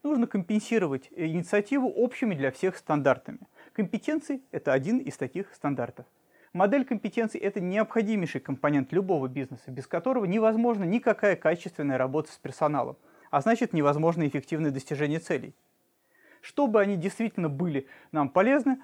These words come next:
нужно, чтобы компетенции разрабатывались, исходя из реальных целей и процессов, и позволяли получать четкий ответ на вопрос, какими именно навыками, знаниями, качествами должен обладать человек в этой должности, в нашей компании,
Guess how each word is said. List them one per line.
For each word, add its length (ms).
нужно, 320
чтобы 300
компетенции 840
разрабатывались, 760
исходя 360
из 240
реальных 420
целей 240
и 40
процессов, 580
и 100
позволяли 460
получать 420
четкий 340
ответ 280
на 80
вопрос, 340
какими 380
именно 560
навыками, 560
знаниями, 480
качествами 540
должен 260
обладать 400
человек 340
в 60
этой 220
должности, 520
в 140
нашей 300
компании, 600